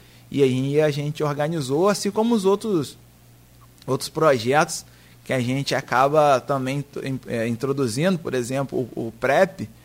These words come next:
a gente já tá com o prep há uns cinco anos, se eu não me engano, quatro a cinco anos. Então começou aí com atendimento médico, a doutora Renata Artiri estava lá no momento, atendia a prep, é, teve outros colegas,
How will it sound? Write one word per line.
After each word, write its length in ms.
a 80
gente 300
já 100
tá 160
com 160
o 40
prep 440
há 80
uns 360
cinco 640
anos, 360
se 80
eu 40
não 140
me 100
engano, 360
quatro 340
a 40
cinco 360
anos. 380
Então 160
começou 420
aí 80
com 120
atendimento 560
médico, 420
a 40
doutora 260
Renata 360
Artiri 360
estava 320
lá 100
no 100
momento, 420
atendia 720
a 80
prep, 640
é, 600
teve 220
outros 180
colegas, 540